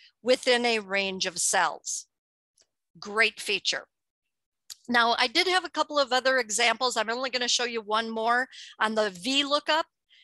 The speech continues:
I'm gonna go to this worksheet, and what we have is a list of amounts and a list of discount percentages. And what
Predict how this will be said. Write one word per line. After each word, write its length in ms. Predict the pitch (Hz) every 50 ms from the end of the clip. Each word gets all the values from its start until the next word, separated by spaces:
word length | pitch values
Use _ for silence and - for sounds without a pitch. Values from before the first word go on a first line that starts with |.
| _ _ _ _
I'm 80 | 226 -
gonna 120 | 262 262
go 160 | - 247 240
to 80 | 226 214
this 280 | 196 220 269 277 -
worksheet, 640 | - - 269 277 - - - - 294 294 302 311 - _ _ _ _ _ -
and 300 | 247 247 254 240 233 226
what 160 | 269 277 277
we 160 | 349 381 370
have 400 | 320 294 277 262 262 262 254 240 -
is 260 | - 233 247 247 - 262
a 140 | 233 226
list 380 | 233 240 240 254 262 - - -
of 180 | 233 226 202 - - -
amounts 840 | 202 208 208 214 262 330 359 302 240 208 196 190 196 - - - - - - - - - _ -
and 320 | 247 247 247 240 233 233
a 100 | 240 226
list 300 | 226 247 262 247 - -
of 160 | 240 214 202
discount 600 | 185 254 254 233 - - - 277 262 233 208 - -
percentages. 1300 | - 214 196 - - - - 254 233 226 - 220 185 175 185 - - - - - - - - - - _ _ _ _ - - - - - _
And 240 | - 233 233 233 233
what 160 | 202 226 233